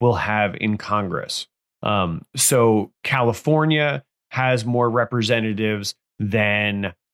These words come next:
Wyoming because California has a massive population and Wyoming has a tiny population. I think it's, like,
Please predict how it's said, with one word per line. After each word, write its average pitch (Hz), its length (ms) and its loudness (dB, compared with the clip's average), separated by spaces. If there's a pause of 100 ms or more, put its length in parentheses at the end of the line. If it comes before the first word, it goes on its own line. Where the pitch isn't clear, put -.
(100)
Wyoming 104 640 0 (260)
because 113 760 2
California 107 580 0
has 101 160 -4
a 117 60 0
massive 156 580 0
population 95 720 -2
and 101 220 -6
Wyoming 98 480 -2
has 92 240 -6
a 110 40 -2
tiny 160 380 0
population. 82 560 -2
I 95 60 -2
think 117 200 -2
it's, 117 140 -2
like, 110 220 2